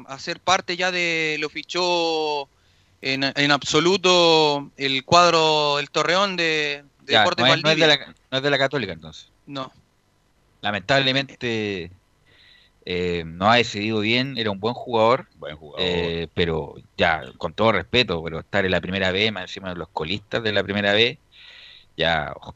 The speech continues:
Speaker 2: ojalá pueda levantar, eh, el, este jugador, pero, pero bueno, no es, no es
Speaker 3: ¿Qué
Speaker 2: una
Speaker 3: le
Speaker 2: buena
Speaker 3: faltó a Diego Rojas? Tenía todo. Cuando apareció era un espectáculo. Todos hablam-, hablamos maravilla de él. A mí me encan-, me encanta como jugador. Y tiene recién veinticinco años,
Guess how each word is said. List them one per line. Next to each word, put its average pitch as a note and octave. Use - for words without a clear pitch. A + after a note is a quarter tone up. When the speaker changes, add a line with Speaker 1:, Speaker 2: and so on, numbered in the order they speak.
Speaker 2:
ojalá G#2+
pueda A#2
levantar, G#2+
eh, E2+
el, D#2+
este -
jugador, F#2+
pero, E2
pero G2+
bueno, G2+
no F#2
es, G2
no F#2+
es A2
Speaker 3:
¿Qué -
Speaker 2:
una A2
Speaker 3:
le G#2
Speaker 2:
buena G#2+
Speaker 3:
faltó B2
a A2+
Diego G2+
Rojas? F2+
Tenía B2
todo. F2
Cuando G#2
apareció G#2
era C#3+
un C3
espectáculo. F#2+
Todos C#3
hablam-, A#2+
hablamos A2
maravilla G2+
de A2+
él. G#2+
A G2+
mí B2+
me G#2
encan-, F2+
me G#2+
encanta G#2
como F2+
jugador. A#2
Y -
tiene A3
recién C#3+
veinticinco A2
años, A#3